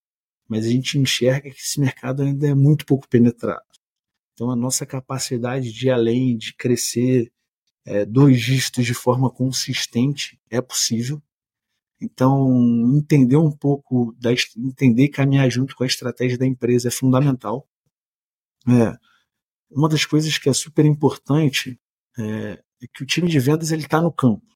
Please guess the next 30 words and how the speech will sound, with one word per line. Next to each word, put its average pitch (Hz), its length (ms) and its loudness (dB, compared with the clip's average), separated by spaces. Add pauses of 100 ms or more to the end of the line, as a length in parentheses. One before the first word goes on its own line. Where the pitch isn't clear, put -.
tá - 80 0
ali 131 160 4
no 127 140 2
dia 120 200 0
a 104 40 -6
dia, 117 360 0
tá - 140 -4
ouvindo 120 300 -2
os 117 100 -6
clientes, 120 560 -2
entendendo 120 580 0
as 113 120 -2
reais 117 240 -2
necessidades, 117 800 -4
as 113 220 0
dores. 117 520 -4 (800)
Então, 139 240 2
é 143 80 6
ouvir 139 400 4
da 151 140 4
força - 380 -4
de 127 120 0
vendas 120 640 0 (160)
quais 131 220 0
são 123 480 -4 (440)
os, 110 320 -8
as 107 220 -4
dores, 123 400 6
os 107 60 -10
desafios, 120 880 -2